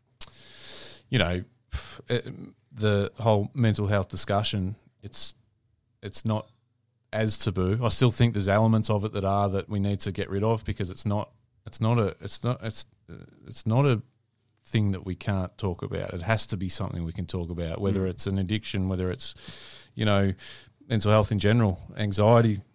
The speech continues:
Speaker 1: depression. It's a, it's a thing. It's part of life, right? So we,
Speaker 2: Mm.
Speaker 1: you know, we talk about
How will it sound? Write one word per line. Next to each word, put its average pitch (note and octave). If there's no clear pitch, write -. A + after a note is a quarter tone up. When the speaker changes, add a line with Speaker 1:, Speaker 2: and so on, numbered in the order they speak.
Speaker 1:
depression. A#2
It's F#2+
a, G2
it's -
a -
thing. F3+
It's -
part A#2
of G2+
life, B2+
right? G2
So G#2+
we, G#2+
Speaker 2:
Mm. F2+
Speaker 1:
you A2
know, G2
we G2+
talk A2
about F#2+